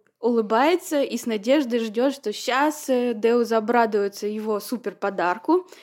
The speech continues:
Но не тут-то было. Деуза начинает кричать, чтобы он подавился этим веником, и выкидывает его.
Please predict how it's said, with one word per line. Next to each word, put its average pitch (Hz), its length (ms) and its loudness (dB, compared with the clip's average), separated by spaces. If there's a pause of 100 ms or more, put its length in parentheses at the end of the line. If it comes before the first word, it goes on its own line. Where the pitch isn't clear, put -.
(140)
Но 320 280 2
не 254 120 -2
тут-то 262 340 -4
было. 208 440 2 (140)
Деуза 233 360 2
начинает 226 500 -4
кричать, 240 420 -2
чтобы 208 300 -6
он 214 100 -4
подавился 233 560 0
этим 208 260 -4
веником, 285 540 2
и 294 180 -2
выкидывает 196 640 -2
его. 175 260 -8